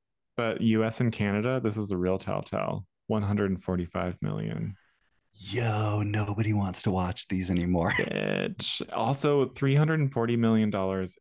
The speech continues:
Speaker 1: is totally crazy. It doesn't translate to the finished product. And it's only because Drama Time, they switched directors a week into physical production.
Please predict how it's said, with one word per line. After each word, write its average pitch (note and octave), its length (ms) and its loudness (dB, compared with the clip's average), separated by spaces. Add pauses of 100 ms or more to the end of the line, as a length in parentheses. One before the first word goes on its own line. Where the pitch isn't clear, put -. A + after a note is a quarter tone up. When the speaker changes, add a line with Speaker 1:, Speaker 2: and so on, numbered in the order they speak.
Speaker 1:
is F#2 220 0 (220)
totally B2 800 0
crazy. F2 840 -2 (540)
It G#2+ 160 -4
doesn't A2+ 320 -2
translate A#2+ 600 0
to B2 100 -2
the B2 120 -2
finished A#2 380 0
product. F#2+ 680 -2 (560)
And G#2 420 0 (260)
it's A#2 220 -2
only A#2 400 4
because A2 1000 0 (240)
Drama G#2+ 400 0
Time, F2+ 680 -2 (840)
they G#2 760 0
switched A2 600 -2
directors F#2+ 880 0 (580)
a G2+ 100 0
week F#2+ 240 2
into F2+ 160 0
physical F2+ 360 -4
production. - 800 -6